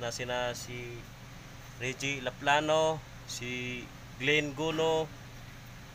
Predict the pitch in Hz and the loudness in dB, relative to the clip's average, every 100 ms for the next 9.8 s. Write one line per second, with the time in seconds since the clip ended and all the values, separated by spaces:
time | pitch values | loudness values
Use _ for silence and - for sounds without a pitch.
0 | - 101 101 131 131 139 151 156 156 156 | -8 -6 -4 -2 -2 4 8 8 6 2
1 | 123 127 139 127 131 143 147 147 147 147 | 2 -2 -2 -2 0 4 4 4 4 4
2 | 147 - - - - 113 139 143 143 143 | 2 -2 -10 -12 -6 0 0 2 -2 -4
3 | - - 127 120 123 135 147 147 147 135 | -8 -6 -2 -2 -2 0 2 2 0 -4
4 | - 123 123 123 120 120 - - - - | -6 -4 -4 -4 -6 -8 -10 -12 -14 -14
5 | - - - - - - 120 131 131 143 | -14 -14 -14 -14 -14 0 2 2 0 0
6 | 135 147 147 151 151 151 147 - - - | 0 0 6 10 10 8 0 -8 -12 -10
7 | - 123 127 127 127 127 123 123 - - | -6 -2 -2 0 -2 -2 -6 -8 -12 -12
8 | - - - - - - - - - - | -12 -14 -14 -14 -12 -12 -12 -12 -12 -10
9 | 113 113 117 117 117 113 110 | -4 0 2 4 4 6 4